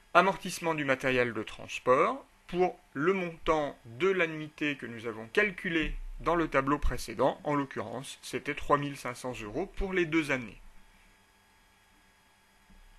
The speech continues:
Cinquième question, nous allons présenter les documents de synthèse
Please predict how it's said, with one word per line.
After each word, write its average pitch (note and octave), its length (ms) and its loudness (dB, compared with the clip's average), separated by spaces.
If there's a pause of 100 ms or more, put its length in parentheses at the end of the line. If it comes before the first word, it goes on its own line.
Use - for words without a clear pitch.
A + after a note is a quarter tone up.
(2000)
Cinquième C#3+ 420 4
question, F3 560 -2 (340)
nous D3+ 200 0
allons D#3 220 8
présenter D#3+ 960 2 (380)
les E3 160 2
documents F#3 420 -2
de E3 60 -8
synthèse D3+ 800 4